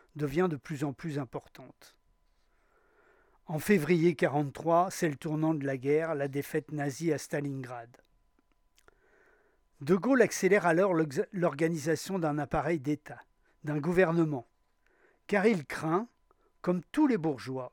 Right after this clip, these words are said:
et tous les capitalistes, qu'à la fin de la guerre, des révolutions se déclenchent,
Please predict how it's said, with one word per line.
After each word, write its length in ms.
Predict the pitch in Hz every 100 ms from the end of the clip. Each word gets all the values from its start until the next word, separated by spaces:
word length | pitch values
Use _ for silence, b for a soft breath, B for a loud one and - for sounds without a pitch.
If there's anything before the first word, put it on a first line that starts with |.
| -
et 100 | 156
tous 160 | -
les 140 | 240 196
capitalistes, 880 | 175 - 147 151 143 175 - - b b b b
qu'à 140 | 160
la 80 | 147
fin 200 | - 262
de 120 | 233
la 100 | 175
guerre, 400 | 143 147 160 175 b b b
des 80 | 165
révolutions 640 | 160 165 185 180 - 220
se 80 | 135
déclenchent, 680 | 147 151 - 139 151 -